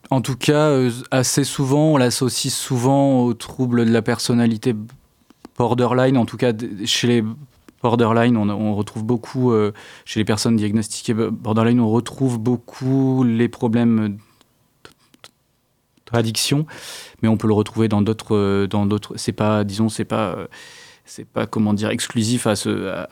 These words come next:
à ce trouble, ce trouble, le psychiatrique. Euh,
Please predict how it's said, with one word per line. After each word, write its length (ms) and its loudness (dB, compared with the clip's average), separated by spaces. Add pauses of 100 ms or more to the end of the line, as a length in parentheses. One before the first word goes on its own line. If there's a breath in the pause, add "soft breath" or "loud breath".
(140)
à 100 -6
ce 160 -4
trouble, 640 0 (1400 loud breath)
ce 160 -6
trouble, 420 2
le 300 0
psychiatrique. 1000 -2
Euh, 800 2